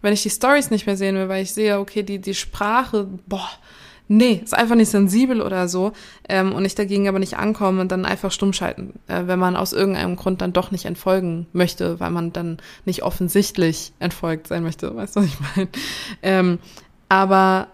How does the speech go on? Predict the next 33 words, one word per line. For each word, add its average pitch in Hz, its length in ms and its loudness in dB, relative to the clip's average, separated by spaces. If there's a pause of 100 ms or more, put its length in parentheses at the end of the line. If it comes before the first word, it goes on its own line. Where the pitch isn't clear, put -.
(120)
ich - 300 0 (180)
w-, - 260 -12 (100)
kenne 233 320 2
das 226 420 0
vor - 220 -2
allen 202 120 4
Dingen 214 140 4
in 202 120 2
Bezug 190 360 -6
auf - 240 -4 (180)
Komplimente, 180 1300 -4 (120)
wo 214 200 0
ich 220 200 -4
irgendwie 247 540 -4
sehr, 240 480 -4
sehr - 640 -6
schwierig 262 1200 -6
geworden 240 500 6
<laughs> 156 60 -2
bin, 247 240 4
sag 247 160 -2
ich 240 120 -8
mal 233 140 -2
so, 233 220 -2
in, 208 240 -4 (400)
in 202 180 -2
dem, 220 220 4
was 214 140 2
ich - 140 -8
dann 214 180 -2
noch 208 120 -2
so - 160 0
akzeptiere. 180 720 2